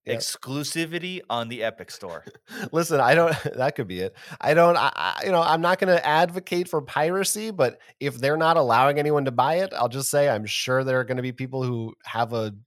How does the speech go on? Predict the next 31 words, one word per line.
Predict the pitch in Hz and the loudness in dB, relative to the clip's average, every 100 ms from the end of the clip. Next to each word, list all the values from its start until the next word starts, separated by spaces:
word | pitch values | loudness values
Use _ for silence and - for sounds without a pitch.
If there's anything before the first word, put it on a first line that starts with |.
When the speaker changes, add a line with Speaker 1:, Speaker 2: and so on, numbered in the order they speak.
| _ | _
Speaker 1:
install | 131 123 113 - 117 104 95 | -10 -8 -6 2 4 4 0
of | 87 | -4
it | 90 | -10
that, | 92 | -12
that | 104 | -12
will | 101 | -12
be | 98 | -12
floating | 92 110 107 104 | -12 -8 -8 -8
around | 101 101 98 95 87 _ | -8 -8 -8 -10 -16 _
later | 87 113 104 98 | -12 -10 -8 -8
on. | 95 90 90 - _ - - - - | -8 -8 -12 -16 _ -20 -20 -20 -12
Uh, | - 107 | -6 -4
which | 117 | -2
personally, | 190 220 247 185 | -2 0 2 2
uh, | 131 - | 2 -2
to | 156 | -4
me, | 185 247 175 | -4 -4 -4
if | 127 | -2
they're | 135 | -2
not | 180 160 | -2 -4
selling | - 151 180 110 | -2 0 2 0
it, | 110 _ - | -4 _ -6
I | 120 | -4
don't | 135 | -4
see | 120 | -4
anything | 110 110 98 98 95 - | -6 -4 -6 -10 -12 -16
morally | 104 101 101 98 95 | -8 -4 -2 -4 -6
wrong | 98 95 95 | -6 -6 -6
with | 87 | -6
that, | 98 117 - | -4 -4 -6
but | 92 | -10